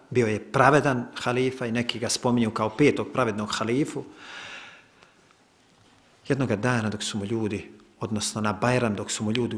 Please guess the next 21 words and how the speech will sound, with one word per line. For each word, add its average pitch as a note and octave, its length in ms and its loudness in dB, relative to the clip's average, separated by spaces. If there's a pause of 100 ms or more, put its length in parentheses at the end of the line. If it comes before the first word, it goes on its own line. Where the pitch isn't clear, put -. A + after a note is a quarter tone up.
(300)
ulazili A2 680 2
u A2+ 120 -4
njegovu A2 340 0
rezidenciju A2 600 -2
i G#2+ 60 -8
čestitali A2 580 -4
mu G2+ 120 -2
Bajram, A2 460 0 (520)
izražavao A#2 520 2
im G#2+ 80 -2
je G#2 60 -4
dobrodošlicu, G2+ 880 -4 (1300)
na A#2 100 0
dan G#2+ 320 2
Bajrama C3 340 2
vidio C#3+ 280 -2
je A2 80 -8
svoga A#2 360 -4
sina A#2+ 420 -2 (480)
kako G3 300 -6
onako, D3+ 580 -2